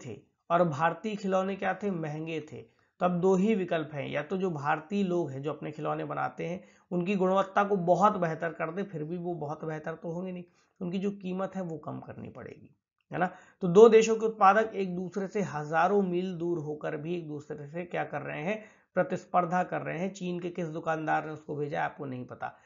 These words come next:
लेकिन उसका खिलौना यहाँ पर भी जो भारत का दुकान वाला बैठा है उससे क्या कर रहा है, प्रतिस्पर्धा कर रहा है। तो इस तरह विदेश व्यापार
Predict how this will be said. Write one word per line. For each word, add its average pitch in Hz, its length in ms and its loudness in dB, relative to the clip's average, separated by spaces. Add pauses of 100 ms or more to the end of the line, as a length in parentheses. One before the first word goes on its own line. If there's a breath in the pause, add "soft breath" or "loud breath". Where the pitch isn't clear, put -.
(160 soft breath)
लेकिन 165 180 -2
उसका 185 260 -2
खिलौना 170 460 -2
यहाँ 160 440 -2
पर 160 140 -2
भी 185 260 -2 (400 loud breath)
जो 156 60 -6
भारत 160 320 -2
का 180 120 -2
दुकान 160 300 -2
वाला 156 220 -2
बैठा 151 280 -6
है 165 80 -4
उससे 156 240 -8
क्या 156 120 -6
कर 147 160 -8
रहा 170 100 -4
है, 175 40 -4
प्रतिस्पर्धा 147 720 -8
कर 127 160 -10
रहा 123 320 -6
है। 151 160 -2
तो - 400 -10
इस 170 140 -6
तरह 180 260 2
विदेश 185 400 2
व्यापार 160 640 2